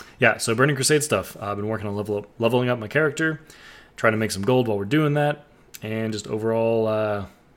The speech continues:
yeah, really enjoying that game right now. A lot more than I thought I would. Uh, specifically, uh, the Rune Cloth shuffle, a little bit of, uh, Netherweave shuffle as well, and then, uh, tailoring cooldowns, something that I realized I should have done a lot sooner.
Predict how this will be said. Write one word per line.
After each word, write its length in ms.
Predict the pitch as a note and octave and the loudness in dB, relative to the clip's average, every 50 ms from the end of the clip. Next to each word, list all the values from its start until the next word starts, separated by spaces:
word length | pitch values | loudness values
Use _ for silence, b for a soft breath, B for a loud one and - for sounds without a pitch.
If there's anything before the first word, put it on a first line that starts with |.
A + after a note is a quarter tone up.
| _ _ _ | _ _ _
yeah, 240 | G#2 A2 A#2 F2+ E2 | -8 -8 -6 -8 -8
really 240 | F2 G2 A2 A#2+ B2 | -8 -6 -4 -2 -2
enjoying 340 | B2 B2 A#2 A#2 A#2 A#2 A#2 | -2 -2 -2 -2 -2 -2 -2
that 160 | A#2 A2+ A2 | -2 -4 -4
game 220 | G#2 A2+ A#2+ A2+ F#2 | -4 -4 -4 -4 -6
right 100 | F2 - | -8 -10
now. 240 | F2+ F2+ - F2 - | -12 -14 -14 -14 -6
A 40 | - | -4
lot 120 | B2+ C#3+ | -2 0
more 140 | D3+ F3 G3 | 0 0 0
than 140 | G#3+ G#3+ G3+ | 0 0 -2
I 40 | |
thought 180 | F#3+ - G3 D#3+ | 0 0 -2 -2
I 40 | - | -2
would. 200 | A2 A#2+ - - - B B B B B B B B B B B B - | -6 -8 -10 -14 -20 B B B B B B B B B B B B -4
Uh, 140 | C3 B2 A#2 | -4 -2 -2
specifically, 720 | - - - F3 F#3+ F3+ F#3+ F3+ G3 G3 F#3+ F#3+ F3 - - - _ _ _ _ _ _ _ _ _ _ _ - | -2 -4 -2 -2 0 0 2 4 6 6 6 6 2 -2 -6 -16 _ _ _ _ _ _ _ _ _ _ _ -6
uh, 200 | - C3+ C3 C3 | -2 0 0 0
the 100 | C3 C3 | 0 0
Rune 240 | C3 D3+ E3 E3 D#3 | 0 2 2 0 0
Cloth 360 | - D3+ D#3 D3+ D3 C#3+ - | 0 0 2 2 2 2 0
shuffle, 840 | - - - D#3 C#3 - D3+ D3+ D3+ D3+ D3+ D3+ D3 D3 D3 C#3+ C3+ | -4 -2 -2 -2 0 0 0 0 2 4 4 4 2 2 2 0 -2
a 40 | - B B B B B B B B B B B B _ | -4 B B B B B B B B B B B B _
little 160 | C#3+ D3+ D3 | -2 0 0
bit 120 | E3 D#3 | 2 2
of, 340 | D#3 D3+ D3 C#3 C3 C3+ E3 | 2 2 2 0 -2 -6 -6
uh, 180 | D#3 D3 C3 B2 | -2 -2 0 0
Netherweave 440 | A#2+ A#2+ B2+ C3 C3+ C3 C3 B2+ B2+ | 0 0 0 2 2 2 2 0 0
shuffle 340 | - C#3 B2+ B2 B2+ B2+ | 2 0 0 2 0 0
as 140 | B2 A2 A2 | -2 0 0
well, 400 | A#2 A#2+ A#2+ A#2 B2 B2+ C3 C3 - - | 0 2 2 2 2 0 -2 -4 -8 -8
and 100 | A2+ A2 | -4 -2
then, 160 | A2+ A2 A2 A2 | 0 0 2 2
uh, 200 | G#2+ G#2 G2+ G2+ - | 2 2 2 2 -2
tailoring 480 | - - - B2 C#3 D3 E3+ E3 D#3+ C#3+ | -6 -6 -4 -4 -2 -2 -2 -2 -4 -4
cooldowns, 540 | - - C#3+ D3 B2 G#2 F2+ F2 F2 F#2 - | -4 -2 -2 0 0 -2 -4 -4 -8 -10 -10
something 400 | - - - A#2+ G#2+ - A#2+ A2+ | -8 -6 -6 -6 -6 -6 -4 -4
that 120 | A2 G#2 | -2 -2
I 40 | G#2 | -2
realized 340 | G#2 G#2+ A2 G#2+ G#2+ G#2 - | -2 0 0 0 -2 -2 -4
I 60 | F#2+ | -6
should 160 | - - G#2+ | -6 -6 -8
have 80 | G2+ F#2 | -8 -8
done 140 | G#2 G2+ F#2+ | -8 -8 -6
a 40 | |
lot 240 | F#2 G#2 B2 - - | -6 -6 -8 -6 -6
sooner. 400 | - - B2+ A2 A#2 C#3+ F3 F3 | -4 -4 -2 -2 -2 -4 -6 -8